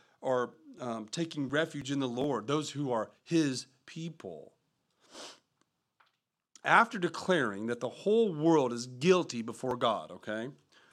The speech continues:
Paul, quoting much of this psalm, he says, "But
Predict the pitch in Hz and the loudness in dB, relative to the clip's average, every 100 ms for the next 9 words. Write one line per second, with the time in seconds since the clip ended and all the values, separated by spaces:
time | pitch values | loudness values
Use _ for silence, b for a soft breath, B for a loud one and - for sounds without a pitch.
0 | b - 165 135 131 - 139 151 131 123 | b -2 2 2 0 -2 -4 -2 0 -2
1 | 120 135 127 147 - 107 101 117 120 135 | -2 -6 -6 -6 -4 -6 -6 -8 -8 -8
2 | 139 113 104 - _ _ _ - 120 135 | -4 -4 -6 -14 _ _ _ -20 -10 0
3 | 160 247 254 - | 4 4 0 -12